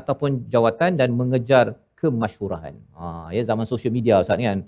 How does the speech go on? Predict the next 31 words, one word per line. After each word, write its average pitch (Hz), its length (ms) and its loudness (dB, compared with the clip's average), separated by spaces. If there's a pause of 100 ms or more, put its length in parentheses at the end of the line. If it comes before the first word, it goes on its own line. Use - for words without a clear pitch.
(160)
dia 117 240 4
ada 113 240 4
dua 120 520 6
juta 123 360 2
follower, 104 560 0 (160)
dia 117 240 2
ada 110 80 -2
satu 110 240 -6
juta. 104 480 0 (240)
Eh, 107 160 0
saya 98 480 -2
tak - 160 -6
puas 95 160 -8
hati 107 240 -8
ni. 123 120 -4 (200)
Ha, 95 160 -10
kan? 92 320 -4
Jadi, 131 320 2 (320)
pergi, 147 320 -2 (320)
pergi 123 480 -2
komen 131 560 0
orang 117 240 -2
tu 156 80 -4
ataupun - 320 -6
kutuk 123 320 2
orang 127 160 4
tersebut, 117 320 -2
rupa-rupanya 135 560 -4
pasal 120 400 -2
nak 117 160 -4
dapat 135 400 -2